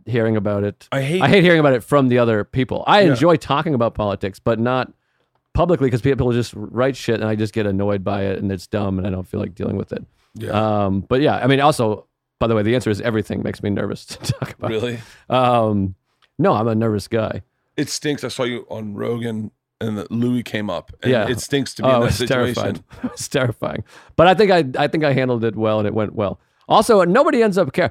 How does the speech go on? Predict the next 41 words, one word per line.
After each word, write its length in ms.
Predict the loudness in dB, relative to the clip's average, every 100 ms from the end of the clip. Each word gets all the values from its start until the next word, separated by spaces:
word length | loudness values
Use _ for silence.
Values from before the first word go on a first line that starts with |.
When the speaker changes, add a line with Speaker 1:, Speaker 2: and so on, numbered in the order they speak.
| -2
Speaker 1:
I'm 180 | 0 2
in 60 | 2
a 60 | 2
nice 220 | 2 2
position 260 | 0 2
where 80 | 2
no 160 | 4 4
one 140 | 4
ends 180 | 2 2
up 160 | 0 0
caring 300 | 0 2 2
about 200 | 2 2
what 160 | 0 0
I 220 | -2 -4 _ -10
say. 380 | -4 -4 -4 -14 _ _ _ _
It's 160 | 0 2
like 100 | 2
Speaker 2:
Yeah. 20 |
Speaker 1:
the 60 | 4
famous 280 | 4 4
people. 220 | 4 0 0
Like 140 | -2
Sarah 260 | 2 2 2
Silverman 720 | 2 2 2 2 0 -2 -10 -6
has 180 | -4 -4
to 80 | -2
deal 180 | 0 2
with 140 | 0
it 180 | -2 -2
'cause 160 | -6
she's 260 | -4 -4 -4
very 220 | -2 -2
famous 440 | -2 -2 -2 -4 -6
and 80 |
stuff. 120 | -8 -4
It's 120 | 0
when 80 | 0
you're 80 |
getting 160 | 2 0
those 160 | -2 -4
corporate 420 | -6 -4 -4